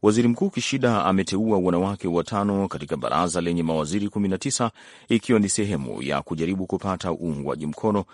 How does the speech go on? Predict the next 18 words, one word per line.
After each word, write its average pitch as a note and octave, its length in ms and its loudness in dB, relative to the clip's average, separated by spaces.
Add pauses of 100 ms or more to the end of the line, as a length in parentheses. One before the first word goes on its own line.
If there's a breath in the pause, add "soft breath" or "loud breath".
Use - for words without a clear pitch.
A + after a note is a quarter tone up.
(240 loud breath)
baada D2+ 420 2
ya F2 80 4
kuachana G2 440 -2
na G2 120 0
baraza F2+ 320 0
lake F#2 440 -2 (300 loud breath)
lililokuwa F2+ 720 0
na F2+ 80 2
mawaziri F2 440 0
wengi A#2+ 400 0
wanaume G#2 540 2
na B1 180 -4
wanawake D2+ 560 -2
wawili G2 380 0
tu. G#1 380 -4 (480 loud breath)
Wanawake F2 520 0
hao G#2 280 2
watano A#2+ 500 0